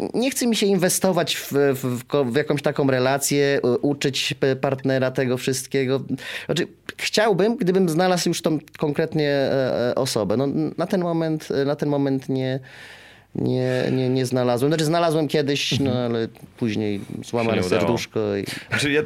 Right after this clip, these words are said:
Speaker 2: wiesz co, ja też mam taki wniosek na temat w ogóle relacji z ludźmi na późniejszym etapie życia, że już przez to, że nie masz czasu i masz trochę przyzwyczajeń i inaczej traktujesz swój czas, to jest ci trudniej tyle zainwestować. I to nie tylko dotyczy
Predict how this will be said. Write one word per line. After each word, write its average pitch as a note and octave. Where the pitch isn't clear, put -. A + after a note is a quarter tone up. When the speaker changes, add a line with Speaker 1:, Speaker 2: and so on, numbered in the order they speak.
Speaker 2:
wiesz B2+
co, E3
ja D#3+
też D#3
mam C#3+
taki C3
wniosek B2
na A#2+
temat A#2
w C3
ogóle B2+
relacji G#2
z F#2+
ludźmi G#2
na F#2+
późniejszym G#2
etapie F#2
życia, E2+
że F2+
już F#2+
przez C3
to, C3+
że A#2
nie A2
masz G#2+
czasu G#2
i F#2
masz F#2+
trochę G#2+
przyzwyczajeń F#2+
i F2
inaczej G2
traktujesz G2
swój F2+
czas, A2
to A2
jest A2
ci A2+
trudniej C3+
tyle A#2+
zainwestować. A2+
I A2+
to B2+
nie C#3+
tylko D#3
dotyczy C3